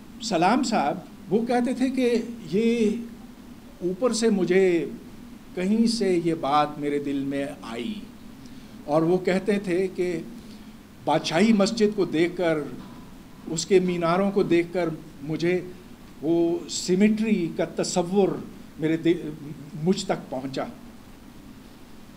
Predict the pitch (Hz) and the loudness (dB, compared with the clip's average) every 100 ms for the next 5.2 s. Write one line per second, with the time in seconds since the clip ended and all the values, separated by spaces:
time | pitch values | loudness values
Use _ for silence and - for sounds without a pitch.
0 | - - - - - - 349 370 359 277 | -20 -20 -20 -18 -12 -4 0 0 0 0
1 | 240 277 226 208 196 - - - - - | 0 2 4 2 0 -10 -16 -18 -18 -20
2 | - - - - - 139 160 - 175 165 | -20 -20 -20 -20 -10 -4 -4 -2 0 2
3 | 156 139 131 120 117 - - - 160 165 | 2 0 -6 -12 -16 -20 -16 -8 -4 0
4 | 151 147 139 135 135 123 147 151 165 131 | 0 -2 -4 -6 -4 -4 -4 -2 -4 -4
5 | 139 | -8